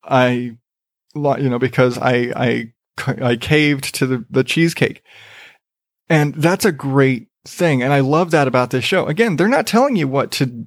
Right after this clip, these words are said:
how to lose weight. They're telling you just, "Hey, what's, here's the struggles we're going through. Here's what we're doing." You know, even <laughs> when, like, when they talk about when it's Shark Week, and ladies, you know what that means. And Emily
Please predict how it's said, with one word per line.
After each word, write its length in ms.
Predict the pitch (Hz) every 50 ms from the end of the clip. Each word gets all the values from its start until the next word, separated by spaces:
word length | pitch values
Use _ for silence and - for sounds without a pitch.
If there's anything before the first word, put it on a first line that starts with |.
| _ -
how 300 | - - 147 139 151 180 165
to 140 | - 160
lose 300 | 156 143 143 151 156 143
weight. 340 | 131 120 123 175 170 - - - - - - - _ -
They're 140 | 156 185
telling 380 | 208 - 208 180 160 151 143 143
you 160 | 143 139 139
just, 240 | 139 139 143 147 139
"Hey, 200 | 139 190 233 185
what's, 260 | 139 135 147 - -
here's 340 | - 123 165 226 285 262 -
the 100 | - 170
struggles 500 | - - - 135 135 160 175 156 139 131
we're 140 | 123 139 180
going 240 | 147 - 110 120 120
through. 160 | 123 120 120
Here's 180 | 123 196 302
what 140 | 381 - -
we're 160 | - 117 139
doing." 480 | 139 135 127 117 113 113 120 123 117 113 - _ _ - - - - - - _ -
You 80 | 160
know, 180 | 170 165 156 139 160 -
even 280 | - 180 202 208 233 214
<laughs> 40 |
when, 160 | 160 - 170 175
like, 200 | 160 156 151 - _ _ _ _ _ _ _ _ _ _ _ _ _ _ _ _ _ _ _ _ _ _ _ _ _
when 420 | - - 151 165 156 - - 160 143 -
they 100 | - 175
talk 280 | 160 - - 180 185 -
about 320 | 294 220 165 170 160 - - - - - - - - _ _ _ _
when 160 | - 156 175 196
it's 180 | 196 185 -
Shark 440 | - - - 202 208 220 220 208 -
Week, 280 | 147 127 120 - - -
and 200 | - 143 143 143
ladies, 380 | 139 143 151 151 160 160 143 139
you 120 | 143 143
know 140 | 135 135 135
what 180 | 131 143 143 -
that 180 | 151 143 147 151
means. 480 | 170 185 160 127 120 117 113 113 - - _ _ _ _ _ _ _ _ _ _ -
And 200 | 123 131 139 135
Emily 520 | - 156 160 170 160 175 175 170 170 156